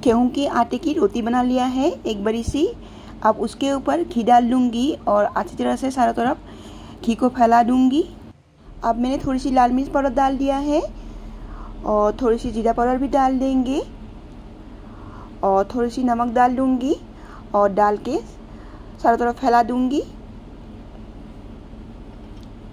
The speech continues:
अब बीच से ऐसे काट लगा लेंगे। और थोड़ा सा सूखा आटा भी डाल दूँगी और डाल के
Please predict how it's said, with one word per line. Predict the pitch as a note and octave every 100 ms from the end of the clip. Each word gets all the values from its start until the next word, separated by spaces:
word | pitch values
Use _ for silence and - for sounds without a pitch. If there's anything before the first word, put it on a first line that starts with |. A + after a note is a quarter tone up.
| - - - - - - - - -
अब | G#3 F#3
बीच | F#3+ A3
से | - C4
ऐसे | C4+ C4+
काट | A#3+ A#3
लगा | B3 B3 B3+
लेंगे। | C4 C4+ C4+ D#4+ - - - - - - - - - - - -
और | G#3 G3+ A#3+
थोड़ा | A3+
सा | B3+ B3+
सूखा | B3+ B3+ A#3
आटा | A#3+ B3
भी | B3+
डाल | C4 B3+
दूँगी | B3 B3 A#3 C4+
और | - A3+ G3+
डाल | G#3 G#3
के | G#3+ B3